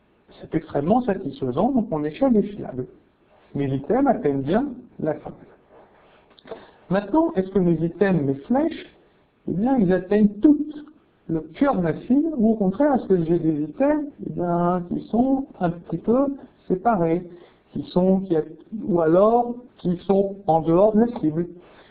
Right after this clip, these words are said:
Autrement dit, je m'intéresse maintenant à la question de la validité. Les flèches, les items, eh bien, sont-elles proches du sens du phénomène, ici, le cœur de la cible ?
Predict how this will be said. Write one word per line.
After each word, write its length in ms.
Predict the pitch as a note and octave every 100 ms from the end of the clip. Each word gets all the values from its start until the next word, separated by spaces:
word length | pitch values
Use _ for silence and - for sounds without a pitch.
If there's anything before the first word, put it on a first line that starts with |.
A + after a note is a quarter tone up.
| _ _ _ E3+
Autrement 400 | E3+ A3 A#3+ C4+
dit, 220 | D#4+ D#4
je 60 | F3+
m'intéresse 460 | F#3 F#3 F#3+ F#3+
maintenant 320 | F#3 F#3+ C4
à 40 | B3+
la 80 | F3
question 360 | F#3 F#3 C4
de 60 | G3
la 100 | D#3
validité. 760 | C#3 G3+ G3+ F3+ F3 - D3+ - - _ _ _ _ _ _ B2+
Les 60 |
flèches, 520 | B2 F3 G#3 D#4 - - - G#3
les 200 | C3 C#3
items, 400 | - C#3 D3+ B3 - - -
eh 40 |
bien, 140 | D3+ F3
sont-elles 440 | G#3 G#3 F#3+ F3+
proches 380 | F3+ - G#3+ E3
du 140 | C#3+ C#3+ -
sens 640 | C#4 B3+ F3+ B3+ - - -
du 100 | C#3 C#3
phénomène, 640 | - C#3 B2 C#3+ A3+ D4+ B3+ - _ _ _ _ -
ici, 540 | D3 - G3 B3 - -
le 120 | C3
cœur 240 | C3+ - E3+
de 60 |
la 100 | D#3 -
cible ? 180 | -